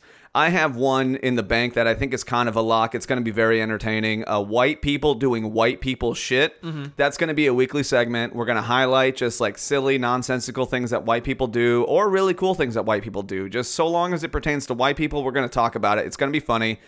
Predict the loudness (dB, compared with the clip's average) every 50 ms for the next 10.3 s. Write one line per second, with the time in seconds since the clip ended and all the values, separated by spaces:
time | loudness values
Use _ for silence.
0 | -20 -20 -20 -20 -10 -4 -2 0 0 0 2 2 2 2 2 0 -2 0 2 2
1 | 2 2 0 0 0 0 2 4 2 2 2 0 -2 -2 -2 -2 -2 -2 -4 -4
2 | -4 -6 -6 -6 -4 -4 -2 -2 -4 -4 -4 -4 -2 -2 -2 -4 -4 -6 -8 -10
3 | -6 -6 -4 -4 -4 -6 -10 _ -20 -16 -12 -10 -8 -8 -8 -10 -6 -2 0 0
4 | 2 2 2 2 2 2 0 0 -2 -2 -2 -2 -4 -4 -2 0 2 2 2 2
5 | 0 -2 -2 -2 -2 -4 -2 -2 -2 -2 0 0 0 0 0 2 0 0 0 -2
6 | -4 -2 -2 -2 -2 -4 -6 -6 _ 2 2 4 4 4 4 4 4 4 2 0
7 | 0 0 0 0 0 -2 -4 -2 0 0 0 0 -2 -4 -8 -8 -10 -10 -6 -2
8 | 2 2 4 4 4 4 4 2 2 2 2 4 2 2 2 0 0 0 0 0
9 | 0 0 -2 -4 -2 0 0 0 0 0 -2 -2 -2 -4 -8 -14 -20 -20 -8 _
10 | 0 2 2 2 0 -2